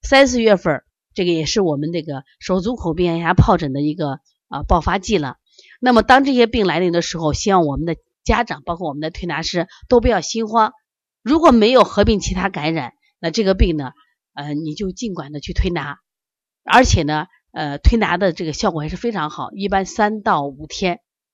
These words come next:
三到五天，对孩子是没有伤害的，对孩子其实还起到一个什么呀？就是加强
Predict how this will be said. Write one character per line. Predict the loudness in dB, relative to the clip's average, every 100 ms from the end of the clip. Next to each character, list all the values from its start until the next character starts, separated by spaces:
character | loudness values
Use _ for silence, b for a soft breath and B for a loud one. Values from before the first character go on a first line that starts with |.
| _
三 | -8 -4
到 | -2 -4
五 | -8
天， | -10 -10 -10 _ _ _ _ _
对 | -4
孩 | -2 -4
子 | -4
是 | -6
没 | -4
有 | -4
伤 | -4 -2 -2
害 | -2 -4
的， | -4
对 | -4
孩 | -4 -4
子 | -6
其 | -6 -8
实 | -6 -8 B B
还 | -12
起 | -8 -4
到 | -2
一 | 0
个 | -2
什 | -6 -8
么 | -6
呀？ | -6 -8 _ _ _
就 | -14
是 | -12 -12 -14 _ _
加 | -10 -8 -8
强 | -10 -10 -12